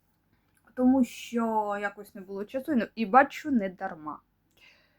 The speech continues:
Бо такі прильоти. Я хочу вам провести паралель.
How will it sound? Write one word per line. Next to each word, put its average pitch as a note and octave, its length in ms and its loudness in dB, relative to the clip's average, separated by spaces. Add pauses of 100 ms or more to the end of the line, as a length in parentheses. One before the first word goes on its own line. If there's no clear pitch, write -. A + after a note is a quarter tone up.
(480)
Бо C#4+ 360 2
такі A#3 240 -6
прильоти. G#3 760 -4
Я B3+ 120 4
хочу D#4 280 -4
вам C#4 120 4
провести G#3+ 320 0
паралель. G#3 480 4